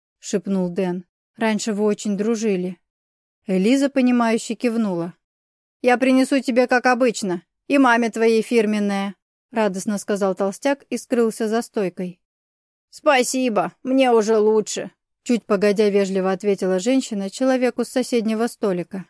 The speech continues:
Перед ней появилась тарелка с чем-то напоминающим чили и стакан с соком. Старушка вопросительно взглянула на сына. "Это гастунг, мам.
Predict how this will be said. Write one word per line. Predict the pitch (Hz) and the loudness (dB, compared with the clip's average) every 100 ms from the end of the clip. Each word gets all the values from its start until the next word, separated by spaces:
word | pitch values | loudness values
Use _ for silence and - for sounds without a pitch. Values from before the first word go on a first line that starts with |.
| _ _ _ _ _ _ _ - | _ _ _ _ _ _ _ -2
Перед | 214 202 | 0 4
ней | 269 311 | 4 4
появилась | 262 247 254 247 - | 2 2 2 0 0
тарелка | 277 269 202 196 | 2 2 0 -2
с | 196 | -6
чем-то | - 202 196 | -4 -4 -4
напоминающим | 208 202 202 208 202 196 220 208 | -4 -2 -2 -2 -2 -4 -4 -6
чили | - 277 196 180 - | -2 -2 -2 -4 -8
и | |
стакан | 233 262 247 247 240 | -6 -4 -2 -2 -2
с | |
соком. | - 214 165 175 180 - _ _ _ | -2 -2 -2 -6 -8 -14 _ _ _
Старушка | - - 190 285 - 285 | -6 0 2 2 2 0
вопросительно | 262 262 254 262 254 240 240 | 2 0 0 -2 -2 0 0
взглянула | 208 226 240 226 202 202 | 0 0 2 2 0 0
на | 240 | -2
сына. | - 214 180 180 - _ _ _ _ _ _ - | -4 -4 -4 -4 -8 _ _ _ _ _ _ -4
"Это | 220 220 | -2 0
гастунг, | 208 226 - 277 233 175 | 2 0 0 0 0 -2
мам. | 202 196 175 165 | -4 -2 -2 -6